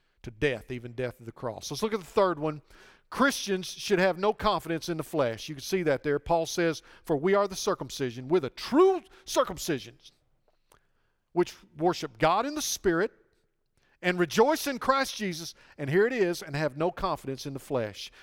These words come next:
That refers to me trusting, to you trusting in your own works, for me trusting in my own works or in my own abilities or in whatever else we trust in with regard to salvation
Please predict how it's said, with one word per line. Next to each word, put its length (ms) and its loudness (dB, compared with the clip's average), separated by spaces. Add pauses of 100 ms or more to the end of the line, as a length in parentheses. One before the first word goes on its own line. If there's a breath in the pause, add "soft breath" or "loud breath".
(140 loud breath)
That 200 4
refers 640 2 (280 soft breath)
to 260 -2 (240 soft breath)
me 640 -2 (180)
trusting, 580 0
to 120 -4
you 240 0
trusting 680 0 (220 soft breath)
in 320 -2 (160)
your 180 0
own 280 0
works, 360 2
for 160 -10
me 220 0
trusting 460 0
in 100 -2
my 120 -2
own 280 -2
works 540 -2 (140 soft breath)
or 120 4
in 80 -2
my 160 -2
own 220 2
abilities 880 0 (400 soft breath)
or 180 2
in 300 0
whatever 400 4
else 360 2
we 100 -2
trust 380 0
in 220 -10 (380 soft breath)
with 180 -4
regard 480 0
to 60 -14
salvation 720 -4